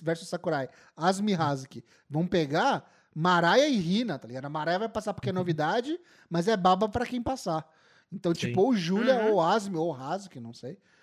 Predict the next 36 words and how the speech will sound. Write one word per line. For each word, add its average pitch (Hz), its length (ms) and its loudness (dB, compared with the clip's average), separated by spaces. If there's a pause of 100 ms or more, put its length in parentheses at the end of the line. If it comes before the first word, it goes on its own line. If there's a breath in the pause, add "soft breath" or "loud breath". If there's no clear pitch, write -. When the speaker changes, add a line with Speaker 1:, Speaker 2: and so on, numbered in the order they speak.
(300 soft breath)
Speaker 1:
É, 131 260 -2
deve 139 200 -2
chegar 165 420 2
bem 202 280 -2
longe, 214 340 0
tipo, 139 220 -12
na 135 220 -8
semifinal, 190 760 -6
pelo 220 220 -4
menos. 147 480 -10 (840)
Speaker 3:
Aham. 180 420 0
Speaker 2:
Mas 156 100 0
eu 151 120 2
acho 151 140 0
que 160 80 -2
todo 190 260 0
o 156 160 0
lado 143 240 0
direito 135 520 -2
aqui 117 220 -8
do 107 340 -10 (200)
Speaker 1:
Tá 131 120 -10
fraco. 165 260 2
Speaker 2:
onde 120 140 -6
tem 131 120 -2
o, 131 280 -4
o - 20 0
duplo 143 320 -2
X 139 220 -2
Speaker 3:
Tá. 180 100 0
Speaker 2:
tá 151 80 0
mais 143 240 0
fra-, 139 300 -2
muito 143 360 -2
mais 160 160 -2
fraco 135 280 -4